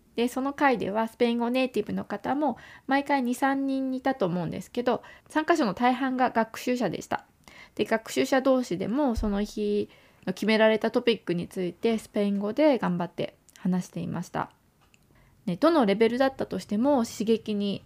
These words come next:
なりますし、ね、モチベーションアップにつながりますよね。そういう、あの、話す機会があると。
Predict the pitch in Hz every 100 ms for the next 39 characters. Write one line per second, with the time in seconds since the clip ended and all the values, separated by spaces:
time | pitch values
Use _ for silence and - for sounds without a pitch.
0 | - 202 196 196 202 202 196 - 277 -
1 | - - - 202 196 - 269 294 285 285
2 | - 262 - 165 - - 196 190 190 196
3 | 220 - 175 185 202 208 202 196 196 170
4 | 170 170 202 214 - - - 220 - -
5 | - - -